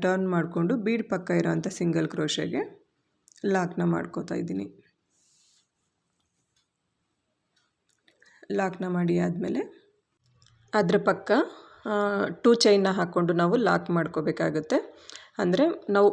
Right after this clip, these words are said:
ಮೊದಲನೇ ಆರ್ಚ್ನ ಯಾವ ರೀತಿ ಪ್ರಿಪೇರ್ ಮಾಡ್ಕೊಂಡ್ವಿ ಅಲ್ವಾ, ಅದೇ ಥರ ಉಳ್ದಿರೋ ಎಲ್ಲ ಆರ್ಚ್‌ಗಳ್ನು ನಾವು ಪ್ರಿಪೇರ್ ಮಾಡ್ಕೋಬೇಕಾಗುತ್ತೆ ಸ್ನೇಹಿತರೆ.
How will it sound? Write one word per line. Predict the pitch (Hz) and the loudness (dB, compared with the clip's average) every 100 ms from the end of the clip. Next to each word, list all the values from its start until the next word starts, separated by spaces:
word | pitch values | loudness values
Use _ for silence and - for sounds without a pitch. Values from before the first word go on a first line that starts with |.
| 202 | 4
ಮೊದಲನೇ | 185 190 214 214 | 4 4 4 4
ಆರ್ಚ್ನ | 190 180 190 185 | 0 0 0 0
ಯಾವ | 180 170 | 2 2
ರೀತಿ | 170 175 175 185 175 - - | 2 0 0 2 2 0 -2
ಪ್ರಿಪೇರ್ | - 170 180 170 | 0 4 4 4
ಮಾಡ್ಕೊಂಡ್ವಿ | 165 160 165 165 160 | 0 -2 -2 -2 2
ಅಲ್ವಾ, | 156 151 302 - - - - | 2 2 -2 -6 -20 -20 -8
ಅದೇ | 185 170 180 180 | -4 0 2 2
ಥರ | 180 170 302 - - - - | 2 2 2 -2 -18 -20 -4
ಉಳ್ದಿರೋ | 185 180 180 190 | -2 2 4 4
ಎಲ್ಲ | 175 175 185 196 | 6 6 6 4
ಆರ್ಚ್‌ಗಳ್ನು | 165 165 160 165 165 | 2 0 0 2 2
ನಾವು | 165 165 254 - | 0 2 0 2
ಪ್ರಿಪೇರ್ | 175 175 165 | 2 2 0
ಮಾಡ್ಕೋಬೇಕಾಗುತ್ತೆ | 160 160 - 160 156 156 151 147 147 | 0 -4 -4 -4 -4 -4 -4 -4 -4
ಸ್ನೇಹಿತರೆ. | - 151 151 180 | -4 -4 -2 -6